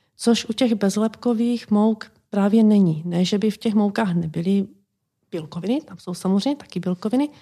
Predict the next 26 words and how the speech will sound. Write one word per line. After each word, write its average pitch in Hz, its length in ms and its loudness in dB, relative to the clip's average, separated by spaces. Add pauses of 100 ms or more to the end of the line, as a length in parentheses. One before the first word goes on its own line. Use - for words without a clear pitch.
(960)
Dlouhou 196 380 4
dobu 254 220 2
se 269 140 0
tvrdilo, 226 500 0
že 220 160 0
oni 226 220 2
nejsou 214 400 2
tyto 208 260 -4
bílkoviny 208 500 0
schopné 196 460 -2
ty 202 160 -6
prostorové 196 540 -2
struktury 214 420 -8
vytvářet, 170 720 -6 (560)
ale 185 360 0
my 185 160 0
si - 140 -2
myslíme 214 400 2
na 185 100 2
základě 180 320 -2
našeho 202 320 -2
výzkumu, 214 360 -2
že 208 120 0
to 233 100 -2
trošičku 214 440 -6
jinak, 233 320 0